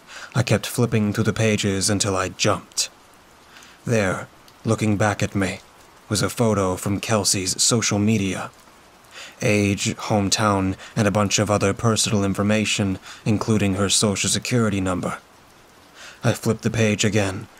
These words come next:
and found my profile, with all the same, very accurate information. There was a spot for notes at the bottom of the page. Written in red ink were the words,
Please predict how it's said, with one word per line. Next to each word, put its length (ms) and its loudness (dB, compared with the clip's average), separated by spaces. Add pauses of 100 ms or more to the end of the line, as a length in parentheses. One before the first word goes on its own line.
(100)
and 200 0
found 240 0
my 140 0
profile, 640 -2 (920)
with 140 -2
all 160 2
the 120 0
same, 540 2 (260)
very 440 0
accurate 440 0
information. 760 -2 (1300)
There 100 4
was 120 0
a 60 0
spot 340 0
for 180 0
notes 420 2
at 80 2
the 60 0
bottom 320 2
of 80 0
the 60 -4
page. 580 -4 (580)
Written 380 2
in 180 2
red 320 2
ink 420 -2 (260)
were 100 0
the 100 0
words, 600 -2